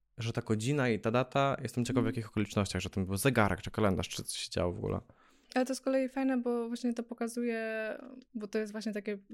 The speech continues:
Speaker 2: przewidywanie przyszłości,
Speaker 1: No.
Speaker 2: ale to z drugiej strony właśnie pokazuje to, że czas nie istnieje, bo może to się działo w tym samym momencie i ona po prostu ma
Speaker 1: Tak,
Speaker 2: wspomnienia
Speaker 1: że jakby
Speaker 2: z tego
Speaker 1: channelujesz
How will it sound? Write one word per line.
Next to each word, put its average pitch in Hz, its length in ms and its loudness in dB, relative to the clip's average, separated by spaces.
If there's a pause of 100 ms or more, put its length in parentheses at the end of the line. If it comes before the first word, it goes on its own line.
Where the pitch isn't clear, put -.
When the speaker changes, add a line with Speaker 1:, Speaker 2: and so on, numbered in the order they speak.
(160)
Speaker 2:
przewidywanie 202 760 -2
przyszłości, 208 760 -4
Speaker 1:
No. 131 280 -2
Speaker 2:
ale 220 140 0
to 226 100 -4
z 214 40 -4
drugiej 220 200 -4
strony 226 280 -4
właśnie 220 240 -4
pokazuje 220 760 -2
to, 196 280 -2
że 190 320 -4
czas 190 240 -8
nie 208 100 -4
istnieje, 196 540 -4
bo 202 280 -4
może 202 260 -6
to 202 120 -8
się 202 120 -10
działo 208 180 -4
w 202 40 -16
tym 208 120 -6
samym 208 220 -6
momencie 202 520 -2
i 202 60 -4
ona 208 160 -4
po 202 100 -6
prostu 202 300 -8 (120)
ma 226 40 -4 (160)
Speaker 1:
Tak, 208 100 2
Speaker 2:
wspomnienia 214 480 -2
Speaker 1:
że - 80 4
jakby 226 140 4
Speaker 2:
z 233 40 2
tego - 160 0
Speaker 1:
channelujesz - 260 8